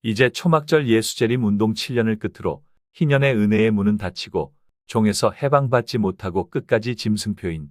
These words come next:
총회장을 따르는 무리는 이 세상과 오는 세상에도 사함받지 못하고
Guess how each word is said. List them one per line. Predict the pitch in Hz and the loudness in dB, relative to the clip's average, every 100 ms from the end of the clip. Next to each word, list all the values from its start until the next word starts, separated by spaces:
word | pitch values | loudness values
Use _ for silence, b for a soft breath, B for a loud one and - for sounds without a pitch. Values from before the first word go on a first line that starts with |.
| _ | _
총회장을 | - 175 160 143 135 135 | -8 -2 0 0 0 0
따르는 | 123 110 110 | -2 0 0
무리는 | 113 92 85 87 80 _ _ _ - | -2 -2 -4 -6 -10 _ _ _ -6
이 | 123 | -4
세상과 | - 135 135 127 127 | -2 -2 0 2 2
오는 | 98 107 | 2 0
세상에도 | 104 110 104 95 90 87 | -2 -4 -4 -4 -4 -6
사함받지 | - 135 131 123 - 117 | -2 -2 0 -2 -2 -4
못하고 | 95 - 85 69 | -4 -6 -10 -10